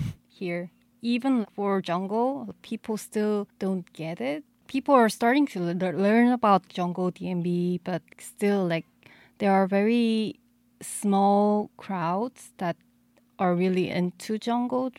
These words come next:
D M B in Seoul. So I'm not sure, like, I want to make tracks that people like here.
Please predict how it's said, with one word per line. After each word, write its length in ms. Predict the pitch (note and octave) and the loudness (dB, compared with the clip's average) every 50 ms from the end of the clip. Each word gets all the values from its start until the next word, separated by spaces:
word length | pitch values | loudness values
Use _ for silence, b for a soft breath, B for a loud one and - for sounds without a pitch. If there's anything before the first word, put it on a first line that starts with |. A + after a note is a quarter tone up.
| _ _ _ - | _ _ _ -8
D 160 | G3+ G3+ G3 | -4 -2 -2
M 120 | F#3+ F#3 | 0 0
B 280 | F3+ F#3 F#3 F#3+ G3+ G#3+ | 0 -2 -2 -2 -2 -4
in 260 | - - G#3 G3 F#3+ | -4 -4 -4 -4 -4
Seoul. 540 | - - - G3+ G3 G3 G3+ G#3 G#3 A3 G#3+ | -4 -4 0 2 2 4 4 2 2 0 -2
So 560 | - - - - F#3 F#3 F3+ F3+ F3+ F3 F#3 b b b b b b b b b b b b b b b b b - | -6 -8 -4 -2 0 2 2 2 0 -2 -4 b b b b b b b b b b b b b b b b b -8
I'm 120 | G3 F#3 | -6 -4
not 160 | F#3+ G#3+ A3+ - | -2 -2 -2 -2
sure, 340 | - - F#3 F#3 F#3+ F#3 F3+ | -4 -6 -6 -6 -6 -6 -6
like, 260 | F3 E3 E3 E3+ - _ _ _ _ _ - | -6 -6 -8 -8 -10 _ _ _ _ _ 0
I 100 | F#3 F3+ | 2 2
want 180 | F3+ F#3 F#3 - | 2 2 0 -2
to 80 | F#3 | -4
make 260 | F3+ F3 E3 E3+ E3+ - _ _ _ _ _ _ _ - | -2 -2 -2 -2 -4 -6 _ _ _ _ _ _ _ -14
tracks 420 | - - E3+ E3 F3 G3 - - - | -8 -4 -2 -2 -2 -4 -6 -8 -8
that 180 | - E3 D#3 _ _ | -8 -8 -8 _ _
people 420 | - - - F#3 E3+ - - G#3 G#3+ | -20 -16 -12 -12 -12 -12 -12 -14 -12
like 280 | A3 G#3+ G3 G3+ A#3 - _ _ _ - | -10 -10 -10 -10 -10 -12 _ _ _ -20
here. 420 | - - - G#3+ G#3+ A#3+ C4+ D#4+ | -20 -12 -10 -8 -6 -6 -6 -6